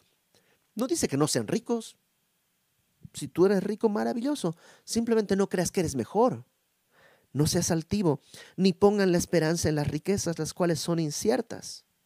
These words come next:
Los ninivitas en un segundo vieron perder todo. Dice después en el verso diecisiete, que no pongan sus esperanza en las riquezas, las cuales son inciertas,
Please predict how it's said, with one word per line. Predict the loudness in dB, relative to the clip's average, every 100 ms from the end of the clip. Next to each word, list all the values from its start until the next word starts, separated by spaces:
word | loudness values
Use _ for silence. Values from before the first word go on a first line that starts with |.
| _ _ _ _ _ _ _ _ _ _
Los | -2
ninivitas | 0 0 0 -2 -4 -4
en | -4
un | -4 -2
segundo | -2 0 0 0 0
vieron | 0 -2 -4
perder | -4 -4 -4 -6
todo. | -6 -6 -6 -12 _ _ _ _ _ _ _ _ _ _ _ _ _
Dice | -6 0 2
después | 2 0 -2 -2
en | -4
el | -6
verso | -6 -6
diecisiete, | -8 -8 -6 -4 -4 -8 _ _ _ _ _ -20 _
que | 4
no | 4 4
pongan | 2 0
sus | 0 -2 -2
esperanza | -4 0 2 0 0 -2 -4 _ _ _
en | -4 -2
las | 0
riquezas, | -2 -2 -2 -2 -4
las | -4
cuales | 0 0 0
son | -4
inciertas, | -4 -2 -2 0 -2 -4 -8